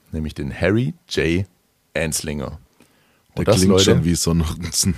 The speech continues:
Speaker 1: <laughs> Ja, und dieser Mann ist wirklich hauptsächlich für die globale Cannabis-Prohibition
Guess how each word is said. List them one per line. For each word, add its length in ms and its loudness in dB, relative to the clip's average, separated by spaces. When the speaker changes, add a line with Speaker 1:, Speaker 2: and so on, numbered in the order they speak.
Speaker 1:
<laughs> 140 -12
Ja, 240 -2
und 100 -4
dieser 300 2
Mann 320 0
ist 260 -4
wirklich 460 0
hauptsächlich 1040 -2
für 400 0
die 380 -4
globale 760 0
Cannabis-Prohibition 1400 -4